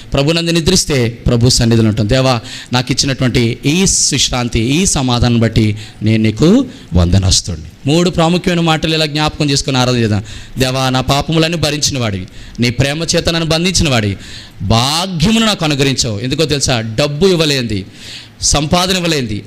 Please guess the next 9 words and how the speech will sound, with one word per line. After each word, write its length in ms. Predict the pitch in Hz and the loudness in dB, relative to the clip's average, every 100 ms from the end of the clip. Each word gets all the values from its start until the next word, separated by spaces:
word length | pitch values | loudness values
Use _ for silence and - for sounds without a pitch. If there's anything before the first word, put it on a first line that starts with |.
| - | -4
ఐశ్వర్యం 560 | 151 175 - 185 196 196 | -2 0 0 0 0 0
ఇవ్వలేనిది, 520 | 175 160 131 107 110 | 0 0 -2 -2 0
ఏది 240 | 170 226 | 0 2
ఇవ్వలేనట్టు 400 | 220 180 165 147 | 0 0 -2 -6
గొప్ప 400 | 135 156 - - | -8 -8 -6 0
సమాధానం 600 | 208 - 147 135 120 110 101 - - | 0 0 -2 0 0 0 -4 -12 -4
నా 80 | 117 | -2
హృదయంలో 680 | 110 117 120 117 110 107 104 - - - - | 0 2 2 2 4 2 0 -6 -18 -12 -2
నాకు 480 | 107 107 107 101 | -2 0 2 2